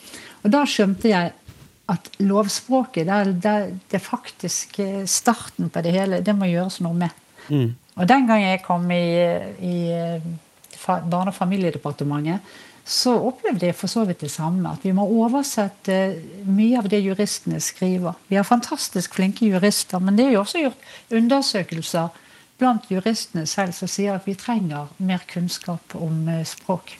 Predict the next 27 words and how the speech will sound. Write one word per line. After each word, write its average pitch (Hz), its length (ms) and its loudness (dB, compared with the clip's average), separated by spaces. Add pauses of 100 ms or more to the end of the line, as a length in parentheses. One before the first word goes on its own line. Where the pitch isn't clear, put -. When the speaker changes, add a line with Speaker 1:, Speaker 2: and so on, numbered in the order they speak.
(240)
Speaker 2:
Ja. 147 160 4 (240)
Speaker 1:
Og 208 240 6
det 262 160 8 (320)
var 214 240 6
jo 170 160 2
en 165 320 2
stor 196 560 0
opplevelse 175 560 0
for 175 80 0
meg 175 240 2
den 175 160 2
gangen 165 260 2
vi 160 140 2
startet - 720 -2
med 156 320 0
klart 170 340 -2
lovspråk 175 720 -2
i 170 80 2
vårt 175 240 -4
departement, 165 640 -4 (420)
som 190 300 4
vi 208 80 6
også 202 240 0
fikk, - 400 -2
eh, 170 460 4 (200)
undersøkelser 175 960 0
på. 202 140 2